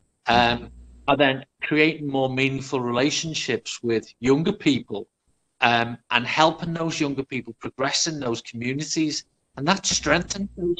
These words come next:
Speaker 1: communities and makes them more resilient. And it also gets rid of the concept,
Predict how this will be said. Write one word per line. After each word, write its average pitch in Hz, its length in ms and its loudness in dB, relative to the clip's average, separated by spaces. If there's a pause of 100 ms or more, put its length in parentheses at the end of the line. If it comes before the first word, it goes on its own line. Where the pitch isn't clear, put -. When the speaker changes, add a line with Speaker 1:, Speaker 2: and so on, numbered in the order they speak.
Speaker 1:
communities 170 640 -2
and 147 80 -6
makes 135 240 -4
them 123 140 -6
more 117 180 -2
resilient. 143 680 -2 (600)
And 139 120 6
it 151 140 2
also 196 500 6
gets 135 320 -2
rid 120 180 -2
of 113 140 -10
the 117 100 -8
concept, - 760 -6